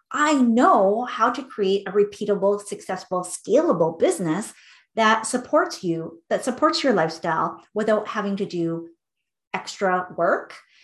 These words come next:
uh, because I know that you're hardworking anyways. You're gonna work hard no matter what I tell you to do. That's the truth of the matter. But you don't have to work like a dog and a pony and a bear alongside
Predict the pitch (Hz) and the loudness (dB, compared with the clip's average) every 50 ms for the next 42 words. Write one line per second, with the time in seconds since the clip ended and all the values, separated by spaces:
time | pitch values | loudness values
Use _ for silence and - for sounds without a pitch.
0 | _ _ _ - 190 190 - - 208 - 202 214 202 196 196 214 233 240 240 214 | _ _ _ -2 -2 0 0 -2 -6 -2 0 0 2 4 4 4 4 4 2 2
1 | 175 190 180 170 190 185 165 160 175 170 170 - 165 170 170 185 185 151 143 135 | 0 -2 -4 -2 -4 -6 -4 -4 -4 -4 -4 -6 -6 -4 -2 -2 -2 -4 -6 -8
2 | 135 131 - 180 202 214 214 240 240 254 220 170 185 185 190 185 - - - 185 | -10 -12 -4 -2 0 2 4 4 4 4 6 6 4 4 4 2 -4 -6 -2 0
3 | 185 180 180 175 - - - 180 190 180 185 180 185 180 165 160 196 233 214 196 | 0 0 0 -2 -4 -8 -8 -6 -4 -4 -4 -2 -2 -2 0 0 0 0 0 -2
4 | - - 170 165 190 208 190 170 170 214 214 196 208 - - - - - - - | -4 -4 -2 0 2 2 2 4 4 4 4 4 4 0 -4 -8 -14 -20 -20 -20
5 | - - _ _ 208 202 220 277 302 - - - 226 208 - - 240 233 240 202 | -20 -20 _ _ 0 2 2 2 2 0 -4 -4 -4 -4 0 0 0 0 0 -4
6 | 185 180 165 156 151 151 156 160 156 - - - - _ _ - 226 196 190 226 | -4 -6 -4 -4 -6 -6 -8 -10 -12 -14 -18 -20 -20 _ _ 4 6 6 6 6
7 | 233 - - 208 208 208 247 269 277 294 254 247 254 254 247 214 196 220 214 214 | 2 0 -2 -2 2 4 4 4 4 2 0 0 -2 -2 -4 -2 0 0 0 0
8 | 214 - - - _ _ _ - 196 196 196 196 - 196 190 190 175 180 214 262 | 0 -4 -10 -20 _ _ _ -6 -4 -4 -4 -4 -4 -4 -4 -2 0 2 4 4
9 | 226 175 160 165 185 202 214 - - - 196 208 220 254 262 254 - 233 208 214 | 4 4 4 4 4 2 0 -2 -4 -4 -6 -4 -2 -2 -2 -2 -2 -4 -6 -4
10 | 233 233 220 208 196 185 175 175 - - 196 208 233 247 254 262 247 247 247 - | -4 -4 -2 -2 -2 -4 -4 -6 -8 -10 -10 -6 -4 -2 -2 0 2 2 2 0
11 | - - - 220 220 254 339 294 202 180 202 247 311 311 - - _ 220 214 220 | 0 0 0 4 4 6 6 6 4 4 2 0 -2 -4 -8 -10 _ -6 -4 -2
12 | 220 220 226 220 - 330 285 208 185 196 226 240 | -2 -2 -4 -4 -2 -2 0 0 0 0 -2 -6